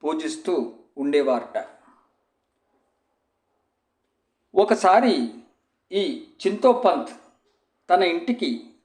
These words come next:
శ్రీ స్వామివారిని భోజనానికి ఆహ్వానించారు. తన ఇంటిల్లపాలిది కుటుంబ సభ్యులందరూ కూడా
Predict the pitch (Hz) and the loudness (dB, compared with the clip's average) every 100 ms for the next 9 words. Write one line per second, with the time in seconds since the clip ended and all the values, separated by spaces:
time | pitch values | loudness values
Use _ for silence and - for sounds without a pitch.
0 | _ - 170 170 - 151 170 240 220 170 | _ -10 -6 -4 -4 0 4 6 6 4
1 | - 175 123 - - _ _ _ 110 139 | 0 -4 -4 -8 -20 _ _ _ -10 -2
2 | 185 208 170 139 - 160 127 - _ _ | 0 2 0 -4 -8 -8 -8 -10 _ _
3 | 117 127 - 160 156 117 - 127 - - | -10 -10 -4 -4 -2 -4 -4 -10 -10 -20
4 | _ _ _ _ _ _ _ _ _ _ | _ _ _ _ _ _ _ _ _ _
5 | _ _ _ _ _ _ _ _ _ _ | _ _ _ _ _ _ _ _ _ _
6 | _ _ _ _ _ _ - 214 220 143 | _ _ _ _ _ _ 2 4 4 2
7 | - - _ _ 165 233 285 285 269 - | -6 -18 _ _ 0 0 2 2 2 6
8 | 240 220 208 196 - - _ _ - 160 | 4 4 2 -4 -4 -16 _ _ -12 2
9 | 240 233 220 196 - 190 - - 180 226 | 6 6 4 0 2 2 2 0 -2 0
10 | 202 185 165 175 - - | 2 4 4 4 0 -10